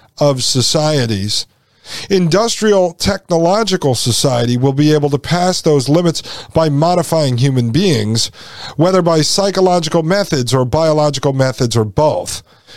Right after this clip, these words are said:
In the future, social systems will not be adjusted to suit the needs of human beings.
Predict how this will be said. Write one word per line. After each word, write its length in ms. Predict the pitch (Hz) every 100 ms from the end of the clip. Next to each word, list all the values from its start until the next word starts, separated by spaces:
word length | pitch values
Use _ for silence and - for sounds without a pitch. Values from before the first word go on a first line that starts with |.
| -
In 100 | 139
the 100 | 147
future, 540 | - 233 233 175 147 - -
social 640 | - - 196 175 - 151
systems 920 | 123 - 214 220 - 113 98 - - - - - -
will 100 | 143
not 380 | 151 170 175 -
be 140 | 160
adjusted 580 | 160 139 147 135 - 131
to 100 | -
suit 320 | - 151 135
the 80 | -
needs 360 | 131 139 127 107
of 80 | 101
human 320 | 139 123 110
beings. 420 | 139 123 101